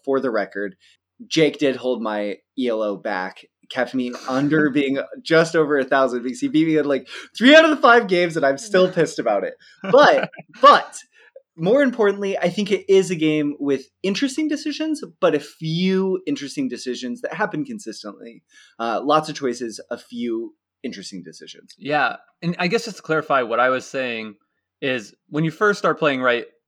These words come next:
Speaker 2: it, you have more, as you're saying, because you don't understand necessarily, like, what can come out of the deck. Um,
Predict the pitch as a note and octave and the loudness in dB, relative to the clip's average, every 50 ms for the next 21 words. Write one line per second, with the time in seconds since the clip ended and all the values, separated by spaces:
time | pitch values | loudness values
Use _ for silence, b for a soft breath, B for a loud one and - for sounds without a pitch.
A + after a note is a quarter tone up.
0 | _ _ - D3+ C3+ A2+ - _ _ _ _ - - C#3+ D3 D#3 D#3 D3 C3 C3+ | _ _ -6 -6 -6 -6 -10 _ _ _ _ -16 -8 -2 2 4 4 4 4 2
1 | A#2+ A2 A2+ A2+ B2+ C3 - _ - B2 B2+ A2 C#3 C3+ - - B2+ A2 G#2+ G#2+ | 0 -2 -2 -2 -4 -6 -8 _ -4 -4 -4 -4 -4 -6 -6 -4 -6 -6 -4 -6
2 | G#2+ A2+ B2 B2+ D3 D#3 - C#3 - D3 C3+ A2 B2 A#2+ B2 A#2+ A#2 G#2+ A#2+ A#2+ | -8 -10 -12 -16 -18 _ -14 -8 -6 -6 -4 -4 -4 -2 -2 -2 -2 -2 -6 -6
3 | A#2 A#2 A2+ - - B2+ A2+ A2 A2 G#2+ A2 A2+ A2 - - C3+ B2+ A2+ - - | -8 -10 -10 -10 -8 -8 -8 -6 -6 -8 -8 -10 -12 -14 -12 -10 -10 -10 -10 -10
4 | - B2 A2 A2 G#2+ G#2+ G#2+ G#2+ A2 G#2+ G2 A2+ G#2 A#2 A#2 A2+ - - - C#3 | -10 -8 -8 -6 -6 -6 -6 -6 -6 -8 -8 -6 -4 -2 -2 -2 -2 -6 -8 -8
5 | C3 B2+ - B2+ A#2 A2+ A2+ A#2 A2+ A#2 G#2 A2 A2 - A2 - _ _ b b | -6 -6 -6 -4 -2 0 0 0 -2 -4 -4 -4 -4 -4 -4 -8 _ _ b b
6 | b b b b B2 A#2 A2 G#2 G#2 G#2 G#2 | b b b b -4 -4 -4 -4 -6 -8 -12